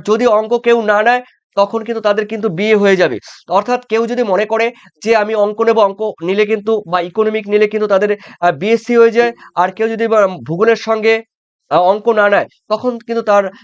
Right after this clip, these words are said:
সাবজেক্ট কিন্তু সেটা বিএ হয়ে যাবে। ওকে, তো এই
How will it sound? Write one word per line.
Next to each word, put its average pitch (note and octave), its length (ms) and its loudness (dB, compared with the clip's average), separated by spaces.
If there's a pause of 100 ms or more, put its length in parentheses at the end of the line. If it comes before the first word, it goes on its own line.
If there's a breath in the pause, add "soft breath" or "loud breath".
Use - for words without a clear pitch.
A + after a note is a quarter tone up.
সাবজেক্ট G3 380 -2
কিন্তু G#3+ 220 -6
সেটা G3+ 260 -4
বিএ G3+ 280 -2
হয়ে G3 200 2
যাবে। D3 200 0 (360 soft breath)
ওকে, B3 260 0 (180 loud breath)
তো G3+ 100 -6 (120)
এই B3 300 0